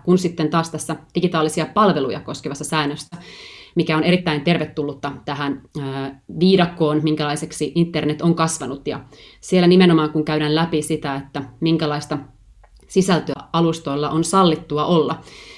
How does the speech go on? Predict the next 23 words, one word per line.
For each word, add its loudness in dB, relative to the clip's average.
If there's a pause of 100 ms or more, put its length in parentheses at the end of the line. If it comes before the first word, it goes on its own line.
(160)
niin 2
se -4
olisi 4
hyvin 6
toivottavaakin, 2
että -10
tästä -10
tulisi -4
enemmän 0
tämmöistä -4
globaalia -2
säännöstöä. -4 (540)
Mutta 0
se, 6
että 0 (220)
reguloidaan 4
markkinaa 2
niin, 6
että -2
sillä 0
ei 4
pystytä -2 (100)
kasvamaan, 0